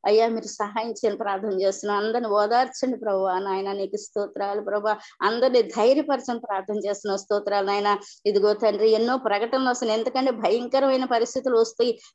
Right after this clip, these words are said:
నాయన. వెళ్ళిపోయిన వాళ్ళు ధన్యులు అన్నట్లుగా మాట్లాడుకుంటున్నారు తండ్రి. అయ్యా, ఏ పరిస్థితినైనా ఎదుర్కోగలిగినట్లుగా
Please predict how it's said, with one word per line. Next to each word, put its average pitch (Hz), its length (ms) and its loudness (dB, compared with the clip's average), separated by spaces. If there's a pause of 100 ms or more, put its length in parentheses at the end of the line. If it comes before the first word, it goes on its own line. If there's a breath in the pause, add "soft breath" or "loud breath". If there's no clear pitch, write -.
నాయన. 254 320 2
వెళ్ళిపోయిన 247 520 6
వాళ్ళు 269 200 4
ధన్యులు 262 640 6
అన్నట్లుగా 233 460 0
మాట్లాడుకుంటున్నారు 196 1000 0
తండ్రి. 190 420 0 (160 loud breath)
అయ్యా, 214 240 6
ఏ 208 240 6
పరిస్థితినైనా 247 880 0
ఎదుర్కోగలిగినట్లుగా 262 1500 2